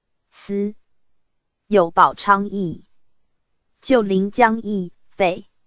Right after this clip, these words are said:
始兴冲、繁。北，丹凤山。南，鸡山。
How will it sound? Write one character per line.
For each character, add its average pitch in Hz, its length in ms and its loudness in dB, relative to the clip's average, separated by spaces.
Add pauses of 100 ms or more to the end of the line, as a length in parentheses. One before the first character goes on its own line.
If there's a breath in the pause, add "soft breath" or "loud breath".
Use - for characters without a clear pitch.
(720)
始 185 300 -8
兴 226 300 -4
冲、 214 380 -2 (180)
繁。 156 440 -4 (1000)
北， 165 300 -2 (300)
丹 202 220 4
凤 202 220 0
山。 196 480 0 (880)
南， 180 480 -4 (1000)
鸡 202 240 -4
山。 196 480 0